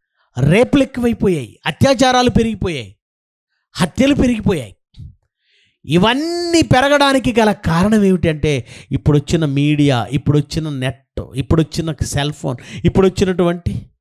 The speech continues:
టీవీ, ఇప్పుడొచ్చిన సినిమా. ఏమండి? అందరూ, అందరూ ఇవే మాట్లాడుతున్నారు. కొంతవరకు ఇది నిజమే కానీ చాలా తక్కువ శాతం అండి,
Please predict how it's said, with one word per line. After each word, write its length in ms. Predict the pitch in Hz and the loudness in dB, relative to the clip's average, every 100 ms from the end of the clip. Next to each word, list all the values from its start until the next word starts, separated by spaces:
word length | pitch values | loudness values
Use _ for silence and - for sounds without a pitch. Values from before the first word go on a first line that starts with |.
| _ _ _ _ _ _ _ | _ _ _ _ _ _ _
టీవీ, 600 | 202 247 240 160 - - _ _ _ - | 2 4 4 0 -6 -20 _ _ _ -6
ఇప్పుడొచ్చిన 400 | 131 151 156 143 | -2 -2 -2 -6
సినిమా. 360 | - 95 101 - _ _ _ _ _ _ _ _ _ _ _ _ _ _ _ _ _ - | -8 -12 -14 -20 _ _ _ _ _ _ _ _ _ _ _ _ _ _ _ _ _ -2
ఏమండి? 280 | 220 349 330 | 0 0 0
అందరూ, 640 | 214 208 269 311 285 285 254 240 226 214 208 | -2 -4 -4 0 2 2 0 0 -2 -4 -6
అందరూ 840 | 180 160 202 208 214 202 180 170 - _ _ _ _ _ _ _ _ _ | -8 -10 -10 -6 -4 -4 -6 -8 -12 _ _ _ _ _ _ _ _ _
ఇవే 220 | 156 170 | 0 2
మాట్లాడుతున్నారు. 880 | 175 156 - 139 131 120 117 104 98 - _ _ _ _ _ _ _ _ _ _ _ - | 2 0 0 -2 -2 -2 -4 -4 -10 -18 _ _ _ _ _ _ _ _ _ _ _ -2
కొంతవరకు 1040 | 190 226 247 _ _ 240 233 226 220 - | -2 -2 -12 _ _ -2 0 0 -2 -4
ఇది 140 | 208 | -2
నిజమే 380 | 175 147 143 135 | -2 -4 -4 -4
కానీ 220 | 120 117 117 - | -4 -8 -10 -8
చాలా 340 | 120 73 127 165 | -8 -8 -8 -8
తక్కువ 420 | - - - 135 | -6 -8 -4 -4
శాతం 360 | - 110 - 123 | -2 -6 -8 -12
అండి, 180 | - | -18